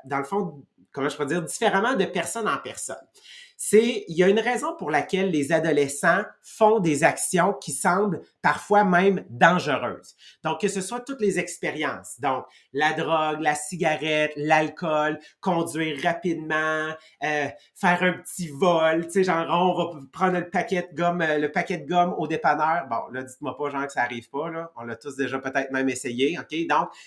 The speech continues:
tu sais, des, des affaires comme ça que tu dis, « Oh mon Dieu », c'est comme la peur de te faire prendre, mais il y a cette notion-là d'adrénaline qui est dégagée. Et à l'adulte, vous allez voir, bien des gens vont comme faire, « Ben, voyons que j'ai fait ça quand j'étais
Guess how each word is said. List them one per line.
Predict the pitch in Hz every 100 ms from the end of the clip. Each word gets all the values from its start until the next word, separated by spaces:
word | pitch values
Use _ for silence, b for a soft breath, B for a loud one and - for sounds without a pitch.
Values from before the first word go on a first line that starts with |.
| -
tu | 302
sais, |
des, | 269 220 -
des | 170
affaires | 175 196 247 -
comme | 170
ça | - 214
que | 190
tu | - 139
dis, « | 190 208
Oh | 214
mon | 214 180
Dieu », | 180 240
c'est | 190
comme | 240 269 B B
la | 165 156 -
peur | 220 220
de | 170
te | 151
faire | - 165 156 -
prendre, | - 185 196 277 208 B B
mais | 165
il | 180
y |
a | 170
cette | 185 196
notion-là | 185 226 262 262 185 180 214
d'adrénaline | 151 202 196 185 180 147 170 214
qui | 214 139
est |
dégagée. | 120 143 135 110 101 90 _ b b b
Et | 226 302 277 -
à | 196
l'adulte, | 202 160 127 180 262 165
vous | 131
allez | 147 147
voir, | 147 190 240 120
bien | 139 208 254
des | 196 151
gens | 131 139 165 214 b -
vont | 131
comme | 151
faire, « | 151 143
Ben, | 135 139 127
voyons | 143 170 170 185 190
que |
j'ai | 139 147
fait | 143 139
ça | - 170
quand | 165 139
j'étais | 131 123 160 151